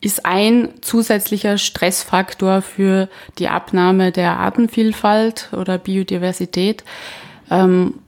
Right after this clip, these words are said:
ein Puzzlestück-, Stückchen sozusagen, ähm, mehr. Ähm, man kann natürlich nicht sagen, was, äh, wiegt jetzt besonders schwer und es geht vieles Hand in Hand.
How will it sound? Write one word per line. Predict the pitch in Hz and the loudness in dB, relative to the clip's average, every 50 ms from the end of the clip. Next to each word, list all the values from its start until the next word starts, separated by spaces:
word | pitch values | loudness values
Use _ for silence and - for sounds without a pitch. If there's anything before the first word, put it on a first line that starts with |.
| - | -6
ein | - 180 190 202 214 214 202 - - _ _ _ _ _ _ _ _ _ _ _ - | -2 0 2 2 2 0 0 -4 -12 _ _ _ _ _ _ _ _ _ _ _ -4
Puzzlestück-, | - 226 208 - - 190 190 - - - 208 190 - - _ _ - | -2 -2 0 0 0 -2 -2 -2 -2 -2 -2 -2 -4 -8 _ _ -14
Stückchen | - - - 214 - - - 214 190 190 190 | -4 -2 -2 -2 -2 -2 0 2 4 4 2
sozusagen, | 185 - 196 180 - - 185 180 - 180 175 170 175 170 185 180 180 185 185 190 - - - - _ _ _ - | 2 0 -2 -4 -2 -4 -4 -2 0 2 2 2 2 2 2 2 2 0 -2 -8 -14 -20 -20 -20 _ _ _ -6
ähm, | 185 180 175 175 180 180 180 - - | -4 -4 -2 -2 -2 -4 -6 -6 -2
mehr. | - 185 180 175 170 175 175 170 170 185 202 - - - - - - - - - - _ - | 0 2 4 4 4 2 2 0 -2 -4 -8 -14 -18 -20 -20 -20 -20 -20 -20 -20 -20 _ -4
Ähm, | 170 180 185 185 185 185 185 190 | 0 0 2 2 2 2 2 2
man | 190 196 196 | 2 2 0
kann | - 208 208 208 | 0 0 0 0
natürlich | 208 196 226 220 214 202 | 0 0 0 2 2 2
nicht | 214 202 - - | 2 0 0 0
sagen, | - 185 185 202 202 202 202 190 | 0 0 0 0 2 2 2 2
was, | 175 180 196 196 - - | 2 0 0 -2 -6 -6
äh, | - - 185 185 196 196 | -4 -2 -2 0 0 0
wiegt | 185 196 214 240 247 - - - | 0 0 0 0 -2 -2 -2 -2
jetzt | 214 208 208 - - | -2 -2 -2 -4 -4
besonders | 208 196 - 196 190 196 196 190 190 190 | -4 -2 0 0 0 2 0 0 -2 -4
schwer | - - 170 175 175 196 214 226 226 | -6 -2 -2 0 2 2 2 2 2
und | 214 202 | 2 0
es | 196 196 - | 0 -2 -2
geht | - 208 196 | -4 -6 -6
vieles | - - 220 202 208 202 - - | -6 -6 -4 -2 -2 -4 -2 -2
Hand | 190 185 196 196 | -2 0 0 0
in | 190 185 175 | 0 -2 -2
Hand. | - 170 180 202 220 226 - | 0 0 2 2 2 0 -2